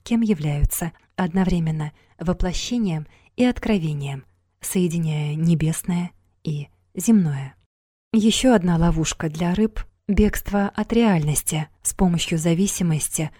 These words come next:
уклонения или иллюзий. Они часто витают в облаках, в то время как проблемы с прагматизмом, пунктуальностью,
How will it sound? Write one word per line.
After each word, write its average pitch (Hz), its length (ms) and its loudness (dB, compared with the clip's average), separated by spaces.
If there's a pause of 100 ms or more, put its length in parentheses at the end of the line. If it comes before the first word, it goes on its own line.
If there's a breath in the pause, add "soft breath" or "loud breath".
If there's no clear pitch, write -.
(120)
уклонения 196 840 2
или 170 420 -2 (160 soft breath)
иллюзий. 180 640 0 (220)
Они 220 260 6
часто 196 640 0
витают 190 540 2
в 190 40 0
облаках, 185 580 -2 (220 soft breath)
в - 120 -16
то 190 100 2
время 196 300 4
как 160 260 -6
проблемы 160 580 2
с - 80 -8
прагматизмом, 180 840 0 (260 soft breath)
пунктуальностью, 170 1080 0